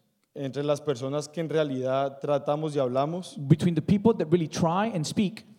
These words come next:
Speaker 1: y a las que simplemente sabemos que van a nuestra iglesia.
Speaker 2: and those that we simply know they attend our church.
Speaker 1: Esto se lo dije a Cristian cuando estaba en el carro con él.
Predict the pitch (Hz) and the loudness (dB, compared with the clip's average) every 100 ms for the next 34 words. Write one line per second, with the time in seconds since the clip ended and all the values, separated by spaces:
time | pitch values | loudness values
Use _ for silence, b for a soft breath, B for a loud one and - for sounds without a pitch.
0 | 120 139 147 147 151 131 139 151 151 156 | -4 -2 -2 -4 -6 -8 -6 -4 -4 -6
1 | 165 147 135 151 147 135 127 127 131 - | -4 -2 -2 -4 -4 -4 -4 -4 -6 -6
2 | 110 110 - 156 151 180 170 151 151 - | -6 -6 0 2 4 4 4 0 0 0
3 | 143 151 147 147 139 135 143 139 143 131 | 0 0 2 0 -2 0 0 0 -2 -4
4 | 127 - 156 147 180 160 180 156 151 160 | -6 -6 -6 -6 -4 -2 0 2 0 -2
5 | 156 165 175 160 156 143 135 143 143 139 | -2 -4 -4 -4 -4 -4 -4 -4 -4 -4
6 | 127 135 123 143 | -4 -4 -6 -6